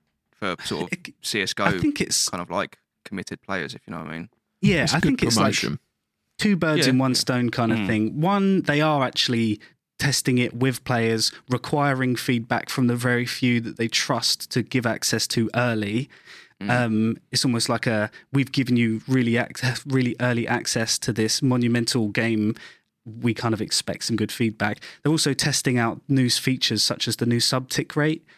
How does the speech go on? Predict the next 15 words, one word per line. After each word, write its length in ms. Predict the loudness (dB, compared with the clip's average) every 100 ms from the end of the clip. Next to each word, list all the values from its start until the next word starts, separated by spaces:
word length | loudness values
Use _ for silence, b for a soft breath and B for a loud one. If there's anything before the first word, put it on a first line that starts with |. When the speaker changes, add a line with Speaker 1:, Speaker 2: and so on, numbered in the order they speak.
| b -4
Speaker 2:
So 120 | 0
that's, 300 | 0 0 -2
like, 120 | 0
a 20 | -2
brand 340 | 0 2 2
new 140 | 2 2
innovation 920 | 0 0 2 0 2 2 2 2 -2 0
in 140 | 2
multiplayer 460 | 2 0 -2 0 2
Speaker 1:
Oh, 140 | 2 4
Speaker 2:
gaming. 160 | 4
Speaker 1:
the, 160 | 2 0
the 80 | -2
redefined 580 | 0 -2 -2 -2 -2 -2
netcode. 500 | -4 -6 -4 -4